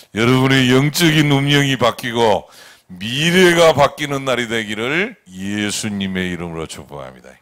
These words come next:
예, 하-, 하나님 못 만나면 아무리 나이 먹어도, 예, 그렇지 않다고 해도 불신자들 보세요.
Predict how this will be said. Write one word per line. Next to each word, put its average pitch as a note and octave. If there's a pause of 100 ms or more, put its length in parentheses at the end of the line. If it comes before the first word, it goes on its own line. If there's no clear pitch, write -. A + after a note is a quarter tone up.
(920)
예, G#2 (280)
하-, C3
하나님 D3
못 A2+
만나면 A#2 (480)
아무리 E3
나이 A2+
먹어도, A#2+ (760)
예, G#3 (880)
그렇지 D3
않다고 C#3+
해도 B2
불신자들 C3
보세요. A#2